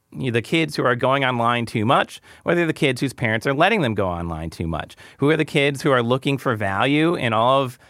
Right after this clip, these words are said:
in anonymous, maybe peers online? The kids who are not getting that value in their home. Um, and that's not in any way to, you know, blame the victim or anything like that.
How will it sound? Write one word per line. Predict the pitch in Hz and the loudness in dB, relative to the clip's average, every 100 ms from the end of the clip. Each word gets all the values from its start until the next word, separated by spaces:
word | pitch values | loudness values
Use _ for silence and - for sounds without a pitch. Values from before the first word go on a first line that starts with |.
| _ | _
in | 127 123 | -2 0
anonymous, | 113 104 117 147 160 160 - - - | 0 2 2 2 2 0 -6 -18 -8
maybe | 120 113 135 156 160 | -2 0 2 2 0
peers | 165 165 165 175 170 | 2 2 2 0 0
online? | 151 151 151 147 170 226 - - - - | 2 4 4 4 2 -2 -8 -20 -6 -2
The | 190 | 0
kids | 196 190 165 | 2 2 2
who | 190 | 2
are | 180 | 2
not | 180 185 143 | 2 0 2
getting | 175 247 226 | 2 2 2
that | 151 120 | 2 2
value | 107 95 104 127 160 | 0 0 0 0 0
in | 120 113 | 0 0
their | 123 143 | 0 -2
home. | - 214 208 107 82 - - - - | 2 4 4 2 -2 -8 -16 -4 2
Um, | 131 127 | 4 4
and | 135 | 2
that's | 143 | 2
not | 165 180 160 | 2 2 4
in | 165 | 2
any | 214 | 4
way | 180 151 | 2 2
to, | 143 127 | -2 -2
you | 139 | -2
know, | 107 | 0
blame | 95 135 151 | 0 0 2
the | 127 | 2
victim | 147 - 143 120 | 0 2 0 0
or | |
anything | 120 127 | 0 0
like | 110 98 | 0 0
that. | 143 143 107 | 2 0 -2